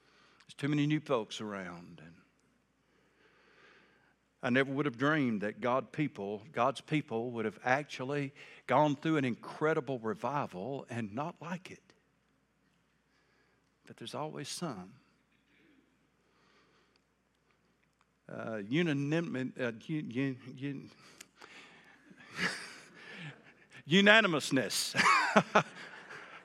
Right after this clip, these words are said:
tell you, we have such a tr-, uh, tr-, so much trouble with unanimity, we can't even say it right. Uh, t-,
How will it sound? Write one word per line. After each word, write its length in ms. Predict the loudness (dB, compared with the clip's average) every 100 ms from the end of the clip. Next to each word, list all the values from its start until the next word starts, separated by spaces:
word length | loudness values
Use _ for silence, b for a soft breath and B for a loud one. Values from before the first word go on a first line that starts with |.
| B B B B -2
tell 160 | 2
you, 100 | 4
we 140 | 6 8
have 180 | 8 6
such 300 | 2 2 0
a 60 |
tr-, 220 | -2 0
uh, 160 | 4 4
tr-, 160 | 2 -6
so 180 | 0 4
much 180 | 4 6
trouble 360 | 6 8 6
with 240 | 4 2 -2
unanimity, 1160 | 4 6 8 8 8 8 8 6 6 4 4
we 180 | 4 2
can't 280 | 6 6 6
even 220 | 4 4
say 280 | 6 8 8
it 100 | 6 2
right. 420 | 4 4 0 -2
Uh, 280 | -2 -2
t-, 100 | -8